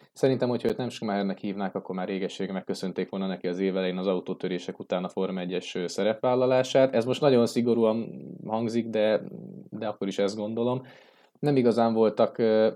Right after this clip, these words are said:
egy-két nagy villanása volt neki, viszont ezt a teljesítményt, ezt nem tudja állandósítani. Tehát nekem Nelson Piquet junior jutott róla eszembe, aki szintén, ö, bekerült a Forma egybe,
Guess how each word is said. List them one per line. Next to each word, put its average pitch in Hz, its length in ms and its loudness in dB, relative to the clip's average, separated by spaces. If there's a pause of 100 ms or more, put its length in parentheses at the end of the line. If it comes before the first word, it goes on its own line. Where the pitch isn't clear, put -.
egy-két - 480 0
nagy 127 220 4
villanása 113 840 2
volt 113 260 4
neki, 147 440 0
viszont 127 400 -2
ezt - 300 -2
a 113 200 4
teljesítményt, 120 600 2
ezt 104 120 -6
nem 120 140 -2
tudja 104 280 0
állandósítani. 101 580 0
Tehát 107 160 -2
nekem 143 340 2 (360)
Nelson 117 360 2
Piquet 113 320 2
junior 107 300 2
jutott 104 280 -2
róla 107 180 0
eszembe, 113 560 2
aki 113 500 0
szintén, 104 640 2
ö, - 380 -6
bekerült 107 420 -2
a 104 60 -4
Forma 110 320 -2
egybe, 110 400 0